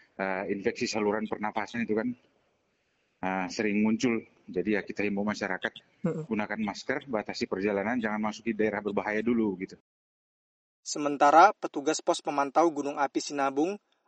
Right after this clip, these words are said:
Speaker 2: Armen Putra, menjelaskan gunung api tertinggi di Sumatera Utara itu mengalami erupsi sekitar pukul nol empat lewat empat puluh delapan waktu Indonesia Barat dengan tinggi kolom abu yang teramati tiga ribu lima ratus meter.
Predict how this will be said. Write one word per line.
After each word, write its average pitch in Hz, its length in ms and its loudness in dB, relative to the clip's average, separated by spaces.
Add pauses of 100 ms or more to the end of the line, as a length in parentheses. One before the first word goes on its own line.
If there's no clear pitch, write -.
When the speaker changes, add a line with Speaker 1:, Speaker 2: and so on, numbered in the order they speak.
Speaker 2:
Armen 139 320 -2
Putra, 151 400 6 (240)
menjelaskan 165 640 4
gunung 165 240 2
api 165 320 -2
tertinggi 165 480 -4
di 151 80 -6
Sumatera 147 320 0
Utara 143 320 2
itu 170 240 0
mengalami 151 480 2
erupsi 156 640 -2
sekitar - 400 4
pukul 220 400 2
nol 185 240 6
empat 185 320 8 (160)
lewat 190 320 8
empat 190 160 4
puluh 165 160 2
delapan 151 480 6
waktu 156 320 2
Indonesia 156 320 0
Barat 147 320 6
dengan 175 400 0
tinggi 156 240 -6
kolom 151 240 4
abu 170 320 2
yang 175 80 0
teramati 151 560 2
tiga 147 240 0
ribu 147 240 2
lima 147 160 2
ratus 135 240 -2
meter. 147 400 2